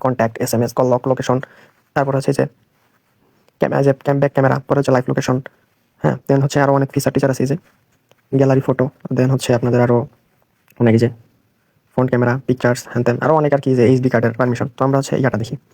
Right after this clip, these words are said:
ক্যামেরাটা দেখি, হ্যাঁ, আমরা ফোন ক্যামেরাটা দিয়ে দেখি, ফোনটা আমি উঁচা করে রাখি, তাহলে maybe ভালো বোঝা যাবে। তো এখানে একটা ডার্ক ফটো দিছে, আমরা আবার, এ, ফটো দিতেই আছে maybe। আচ্ছা, আমরা আরেকটা, আমরা আরেকটা ছবি নেব।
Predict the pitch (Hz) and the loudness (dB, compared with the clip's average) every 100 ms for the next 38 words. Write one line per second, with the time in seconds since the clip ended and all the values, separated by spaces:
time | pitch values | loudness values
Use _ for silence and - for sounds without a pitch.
0 | _ _ _ 139 135 131 117 - - _ | _ _ _ 0 0 0 -2 -4 -8 _
1 | _ _ _ _ _ - 139 131 135 - | _ _ _ _ _ -6 -4 -2 -2 -2
2 | 143 143 143 135 131 131 131 - _ _ | -2 0 0 0 -2 -2 -2 -8 _ _
3 | _ _ _ _ - 135 135 135 135 131 | _ _ _ _ -8 -4 -2 -2 0 -2
4 | 127 139 - _ _ - 131 127 131 135 | -2 -6 -8 _ _ -8 -4 -2 -2 -2
5 | 127 123 131 131 123 - - _ _ - | -4 -2 -2 -4 -4 -8 -14 _ _ -16
6 | - _ _ _ _ _ _ _ _ _ | -16 _ _ _ _ _ _ _ _ _
7 | _ _ _ _ _ _ _ _ - 139 | _ _ _ _ _ _ _ _ 0 2
8 | 139 135 135 135 123 123 - 120 117 117 | 4 2 2 0 2 -2 -2 -6 -4 -2
9 | 113 113 113 131 117 - - - 143 139 | 0 0 -2 -2 -4 -6 -18 -6 -2 0
10 | 143 135 113 110 113 180 _ _ _ _ | 2 0 0 -2 -2 -6 _ _ _ _
11 | _ _ _ _ _ - 120 117 117 113 | _ _ _ _ _ -12 -8 -2 0 -2
12 | - - 117 113 - - 220 226 | -4 -6 -4 -4 -4 -4 -2 -2